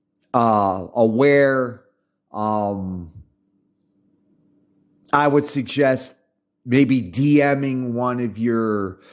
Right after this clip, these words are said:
sedevacantist buddies and, and asking about this. But anyway, back in December, November,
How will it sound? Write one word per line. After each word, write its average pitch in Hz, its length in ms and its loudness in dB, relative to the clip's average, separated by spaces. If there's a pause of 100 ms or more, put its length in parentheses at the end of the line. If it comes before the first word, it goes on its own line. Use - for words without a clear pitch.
(140)
sedevacantist 131 1160 -2
buddies 120 580 -2
and, 107 680 -4
and 107 260 -6
asking 120 600 -2
about 90 480 -10
this. - 340 -14
But - 280 0
anyway, 135 600 0 (920)
back 240 300 2
in 220 120 -2
December, 185 560 -4
November, 113 640 -8